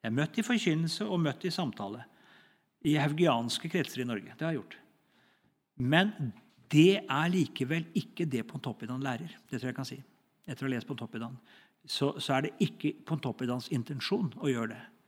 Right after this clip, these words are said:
Jeg tror ikke det er Speners heller. Men det fikk nok en virkning,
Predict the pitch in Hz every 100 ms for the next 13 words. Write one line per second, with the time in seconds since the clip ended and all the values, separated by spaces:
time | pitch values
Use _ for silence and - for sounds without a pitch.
0 | _ _ _ _ _ _ _ _ - 180
1 | 160 135 131 - 110 123 117 110 98 -
2 | - _ _ _ _ _ _ _ _ _
3 | - - 127 175 202 185 151 - - 139
4 | 123 170 180 180 127 - 139 175 165